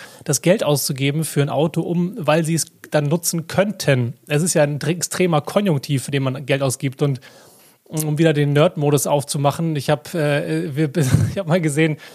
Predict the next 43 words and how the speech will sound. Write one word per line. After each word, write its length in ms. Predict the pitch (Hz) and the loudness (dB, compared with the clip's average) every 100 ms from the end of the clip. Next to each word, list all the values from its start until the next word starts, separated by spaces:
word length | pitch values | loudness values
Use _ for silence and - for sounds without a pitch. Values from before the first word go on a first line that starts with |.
| - | -4
ich 60 | |
glaub, 120 | - | 0
das 120 | 165 156 | 0 0
war 120 | 165 | 2
von 80 | 160 | 4
der 80 | |
Motorpresse, 560 | 147 190 175 - 147 147 | 2 2 2 2 0 0
die 100 | 147 | 2
haben 100 | 147 | 4
mal 160 | 151 156 | 4 4
rausgefunden 680 | - 160 - 156 160 185 | 2 0 0 -2 0 0
oder 160 | 156 139 | 0 -2
eine, 280 | 131 135 147 - | 0 -2 -6 -8
irgendwie 600 | 127 147 135 139 143 147 - - | -8 -8 -6 -4 -4 -8 -12 -10
eine 100 | - 139 | -4 0
Zahl 240 | 143 160 | 2 2
von 160 | 156 185 | 2 0
über 180 | 180 | 0
dreihundertdreißigtausend 1080 | 170 147 160 160 143 147 156 147 - 170 160 | 0 2 2 2 0 0 0 -6 0 0 0
Euro, 220 | 151 175 160 | 0 2 2
die 180 | 139 | 0
wir 100 | 127 | 0
in 60 | 139 | 0
unserem 400 | 139 135 135 131 | 2 2 2 0
Leben 400 | 131 135 165 151 | 0 2 2 0
für 160 | - 127 | -2 -2
Autos 320 | 160 170 135 | 0 -2 -2
ausgeben. 600 | 131 127 - 127 151 170 - - - | -4 -4 -2 -2 0 -2 -8 -20 -8
Das 160 | 131 | -2
heißt, 180 | 160 156 | 0 0
das 100 | 147 | 0
sind, 140 | 160 | 0
wenn 80 | 165 | 2
man's 160 | 135 127 | 0 0
runterbricht, 640 | 196 175 131 180 - - | 2 2 2 0 0 -12
ähm, 440 | - 143 135 143 208 | -4 -2 -2 -4 -4
circa 380 | - 180 160 151 | -2 0 0 0
fünfhundert 500 | - 226 214 165 - | 0 -2 2 2 4
Euro, 400 | 127 127 170 185 | 2 4 4 4
da 120 | 139 | 0
sind 120 | 135 | 2
wir 60 | 160 | 2
wieder, 380 | 139 160 196 | 4 2 2